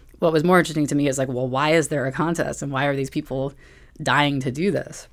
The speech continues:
What is it about our culture that allows this kind of thing to flourish? 'Cause it's not just this one place. There's, there was just an article in the New York Times a couple months ago about a clinic in New York that's having raffles. So these are still happening. This is a,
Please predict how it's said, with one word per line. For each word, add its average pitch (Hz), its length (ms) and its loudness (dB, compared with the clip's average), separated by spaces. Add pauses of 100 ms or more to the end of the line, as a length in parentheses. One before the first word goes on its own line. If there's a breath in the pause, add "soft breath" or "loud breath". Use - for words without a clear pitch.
(100)
What 170 280 4
is 160 160 -2
it 151 60 2
about 143 180 -2
our 139 140 -2
culture 147 420 -2
that 131 160 -6
allows 131 380 -2
this 127 220 -8
kind 135 200 -4
of 131 80 -10
thing 143 160 -6
to 139 80 -8
flourish? 190 460 -4
'Cause 196 120 2
it's 190 120 -2
not 240 160 0
just 156 140 0
this 131 140 -4
one 127 200 -4
place. 151 400 -4
There's, 165 240 -6 (340 loud breath)
there 202 140 2
was 226 80 0
just 202 120 -2
an 175 120 4
article 170 260 2
in 165 60 2
the 165 60 2
New 165 40 2
York 160 140 -2
Times 156 500 -2 (160)
a - 40 -16
couple 170 200 -2
months 196 240 0
ago 143 440 -4 (680)
about 165 160 4
a 156 40 2
clinic 170 280 2
in 156 80 0
New 147 80 2
York 175 260 4
that's - 140 -4
having 131 220 -4
raffles. 131 580 -8 (420 loud breath)
So - 140 -2
these 226 140 4
are 220 40 2
still 214 220 0
happening. 175 640 -2
This 175 160 -4
is 165 80 -2
a, 147 120 0